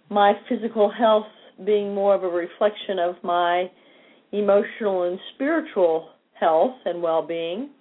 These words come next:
And when I try to connect that to a sense of home, you know, when I was thinking about home as a topic, um, I don't have a warm, fuzzy feeling of my human home,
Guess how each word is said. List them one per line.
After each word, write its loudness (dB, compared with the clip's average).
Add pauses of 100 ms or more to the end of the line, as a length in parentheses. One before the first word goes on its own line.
(720)
And -2
when 2
I 2 (120)
try 4
to 2 (120)
connect -2 (100)
that 4 (240)
to -2
a 0 (160)
sense -6
of -2 (240)
home, 2 (1200)
you -2
know, 2
when 6
I 2
was -2
thinking -2
about 2
home -2
as -4
a -8 (120)
topic, 0 (680)
um, -4 (760)
I 0
don't 0
have -4
a 6
warm, -4
fuzzy -4 (240)
feeling 0
of -6 (100)
my -2 (180)
human 2
home, -2